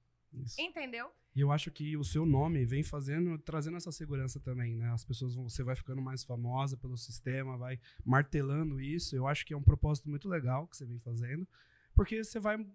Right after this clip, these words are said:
Speaker 1: começar a mudar um pouco a mentalidade e vai mudar a vida de muita gente com esses treinamentos,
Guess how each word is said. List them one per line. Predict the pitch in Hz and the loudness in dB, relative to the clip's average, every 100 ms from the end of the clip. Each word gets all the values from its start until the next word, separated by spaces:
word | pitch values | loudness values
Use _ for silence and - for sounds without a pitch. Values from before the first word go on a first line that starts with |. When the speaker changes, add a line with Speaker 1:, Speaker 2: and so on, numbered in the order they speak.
| - | -4
Speaker 1:
começar | 226 220 220 | 0 2 4
a | 240 | 2
mudar | 233 185 | 0 -4
um | 180 | -2
pouco | 185 - | -4 -4
a | 180 | -8
mentalidade | 180 190 180 170 185 202 - | -6 -8 -6 -6 -6 -8 -4
e | 202 | -2
vai | 170 156 170 | 2 4 4
mudar | 175 165 165 | 0 -2 -2
a | |
vida | 156 160 | -2 -4
de | 160 | -4
muita | 160 170 190 | -6 -6 -6
gente | 170 165 - | -6 -10 -12
com | 151 | -6
esses | 135 131 | -6 -4
treinamentos, | 131 131 131 120 117 | -4 -4 -6 -8 -8